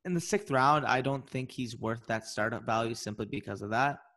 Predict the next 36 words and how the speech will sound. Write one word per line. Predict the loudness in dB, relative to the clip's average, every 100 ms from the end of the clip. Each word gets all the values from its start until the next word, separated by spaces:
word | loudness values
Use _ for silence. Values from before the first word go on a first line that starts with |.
| _ _ _ -20 _ _ -4
Um, | 0 2 2 0 -4 -10 _ _ _ _ _ _ -4
yeah, | 0 0 0
no, | -4 -6
he, | -8 -6 -4
he's | -4 0
not | 0
gonna | 0
get | -4 0
signed | 0 0
long | -2 -2
term. | -2 0
We | -2
don't | -2
know | 0
where | 0
he's | 0
go-, | 0 -2 -2 -4 -6
gonna | -6 -2
go. | -2 -2
He |
doesn't | -2 -6
catch | -2 -4 0
passes. | 2 2 0 -4
I | -4
mean, | -2
I | -4
just | -6 -6
don't | -6 -6
see | -6
the | -4
upside | -6 -6 -4 -4 -2
there | -6
in | -6
the | -8
sixth | -10 -6
round. | -4 -4